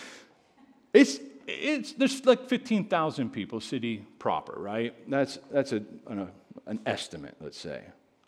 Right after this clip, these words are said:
But seriously, think about it. How's a ragtag bunch of sinners saved by grace going to reach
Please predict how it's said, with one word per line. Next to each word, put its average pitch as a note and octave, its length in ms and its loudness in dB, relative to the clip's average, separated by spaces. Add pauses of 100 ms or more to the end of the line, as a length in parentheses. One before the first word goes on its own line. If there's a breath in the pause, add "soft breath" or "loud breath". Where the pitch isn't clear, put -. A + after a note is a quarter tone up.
(100)
But F#3+ 140 12
seriously, - 580 10 (480 soft breath)
think D4 160 8
about B2 240 8
it. - 60 -6 (160 loud breath)
How's B3+ 320 12
a F3+ 100 12
ragtag D#3+ 840 6
bunch D3 260 6
of C#3+ 140 4
sinners A2+ 560 2 (140 soft breath)
saved F3 440 8
by D#3 220 6
grace A#2 420 4
going C3 300 4
to B2 120 6
reach B2+ 540 6